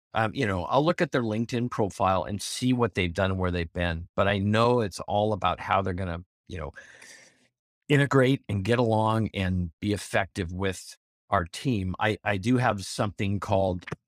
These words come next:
um, the five Ps, and it's a,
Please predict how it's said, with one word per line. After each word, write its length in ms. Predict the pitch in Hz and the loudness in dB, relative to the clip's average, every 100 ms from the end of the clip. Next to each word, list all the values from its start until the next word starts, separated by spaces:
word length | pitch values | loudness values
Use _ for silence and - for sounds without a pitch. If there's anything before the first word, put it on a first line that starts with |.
| _ | _
um, 500 | 87 85 85 85 90 - _ _ _ 90 | -10 -8 -6 -6 -6 -10 _ _ _ -10
the 100 | 95 | -4
five 420 | - 101 92 87 _ | 2 2 2 -4 _
Ps, 480 | 147 131 90 104 - - | 0 0 0 -4 -8 -2
and 160 | 101 | 2
it's 220 | 95 92 - | 4 2 2
a, 280 | 90 85 | 2 2